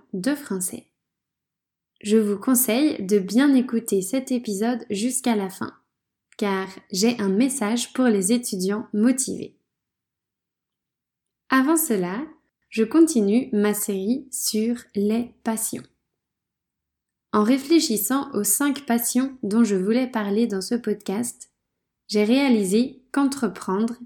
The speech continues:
était l'une d'elles. Je parle ici d'entreprendre au sens professionnel. Le verbe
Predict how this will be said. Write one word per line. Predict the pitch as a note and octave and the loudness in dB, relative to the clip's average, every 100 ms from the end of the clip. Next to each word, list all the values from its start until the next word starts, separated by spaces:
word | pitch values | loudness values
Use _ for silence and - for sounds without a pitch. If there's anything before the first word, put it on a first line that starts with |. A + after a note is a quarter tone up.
| - - | -18 0
était | A3 A3 B3+ | 0 2 2
l'une | A#3 G#3+ A#3 G#3+ | 4 4 4 4
d'elles. | F3+ F3 - _ _ _ _ _ _ _ _ _ _ - | 0 -4 -10 _ _ _ _ _ _ _ _ _ _ -8
Je | G3+ A3+ | 0 2
parle | A#3 D4 C4 - | 4 4 4 4
ici | A3+ A3 - C4 C4 - _ _ | 2 0 0 0 0 -6 _ _
d'entreprendre | F#3+ A3 C4+ - A3 - - F#3 A3 A#3+ A#3+ - _ _ _ | -2 2 2 0 -4 -4 -4 -2 -2 -2 -6 -8 _ _ _
au | G#3+ | 0
sens | G#3 - A3+ A3+ - - | 0 0 0 0 -2 -4
professionnel. | - C#4 B3 A#3+ - G3+ F#3 - - - _ _ _ _ _ _ _ _ _ _ _ _ - | -6 -2 2 2 2 0 -2 -4 -10 -12 _ _ _ _ _ _ _ _ _ _ _ _ 2
Le | G#3+ | 4
verbe | A3 B3+ A#3+ | 6 4 2